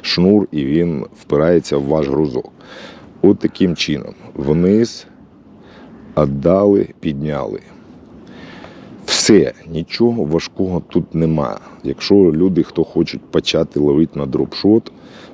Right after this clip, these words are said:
прикольна оснастка, я вважаю, треба пробувати. Не треба кидати з першого разу. Якщо у вас нічого не вийшло, да, там ви психанули, все, я більше не ловлю. Ні,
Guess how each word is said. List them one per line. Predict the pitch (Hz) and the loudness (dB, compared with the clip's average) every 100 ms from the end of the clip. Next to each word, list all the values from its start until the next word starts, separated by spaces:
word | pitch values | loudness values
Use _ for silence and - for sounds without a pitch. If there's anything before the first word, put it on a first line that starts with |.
| - | -2
прикольна | 87 80 95 98 85 71 | 0 2 4 4 4 -2
оснастка, | - 85 95 107 - 92 82 - - 65 | -6 -4 -4 -4 -2 -2 -2 -6 -18 -4
я | 71 92 | 2 2
вважаю, | 87 76 78 90 78 | 2 0 2 2 0
треба | - 80 78 | 0 0 0
пробувати. | - 76 78 60 - - - - - - - | 0 0 0 -2 -6 -10 -20 -20 -20 -14 0
Не | 80 | 0
треба | - 95 107 95 | 4 2 4 0
кидати | - 101 82 76 | -2 -4 0 -2
з | - | -4
першого | - 87 - 82 76 73 | -2 0 0 0 0 0
разу. | 69 60 | -2 -4
Якщо | 62 57 - | -8 -4 0
у | 87 | 2
вас | 82 - | 2 -2
нічого | 73 - 82 78 | -10 -2 -2 -2
не | 69 | -4
вийшло, | 64 92 117 - 69 | 2 2 2 0 -4
да, | 64 87 | -2 -2
там | - 64 62 | -2 -6 -4
ви | 65 53 - - - | -6 -6 -10 -20 -6
психанули, | - - 73 101 113 98 | -4 -2 0 4 4 4
все, | 71 - 76 | 2 -2 -4
я | |
більше | 64 80 - 69 | -2 -2 -2 -2
не | |
ловлю. | 80 90 95 95 - | 2 4 4 2 -2
Ні, | 82 92 78 | -4 -2 -2